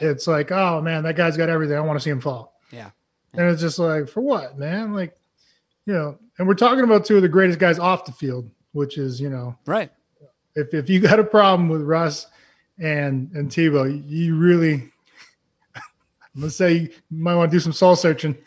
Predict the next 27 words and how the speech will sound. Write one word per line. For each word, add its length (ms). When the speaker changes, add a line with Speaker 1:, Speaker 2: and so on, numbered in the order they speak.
Speaker 2:
Yeah. 180
Speaker 1:
And, 260
uh, 300
Speaker 2:
Well, 120
I 100
think 120
it's 100
a 40
problem 280
that 100
people 260
aren't 200
aware 280
of, 160
you 80
know, 80
it's 120
like 100
his 120
player 300
hating, 320
basically. 540
It's 220
just, 400
Speaker 1:
uh, 40
Speaker 2:
uh, 20
Speaker 1:
yeah, 380